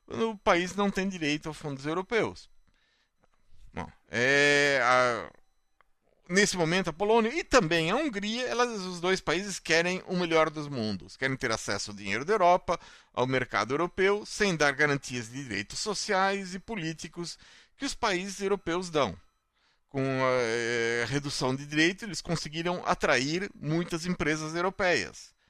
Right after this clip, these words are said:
Agora vem-se a possibilidade de ficar de fora, o que coloca um problema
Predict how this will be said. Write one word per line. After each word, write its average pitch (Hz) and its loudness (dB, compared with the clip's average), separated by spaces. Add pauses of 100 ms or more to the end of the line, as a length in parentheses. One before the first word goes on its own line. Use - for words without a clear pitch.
(340)
Agora 139 2
vem-se 151 -2
a 151 -8
possibilidade 139 -2
de 147 -6
ficar 135 -4
de 151 -14
fora, 139 2
o 92 -8
que - -20
coloca 139 0
um 143 -4
problema 139 -4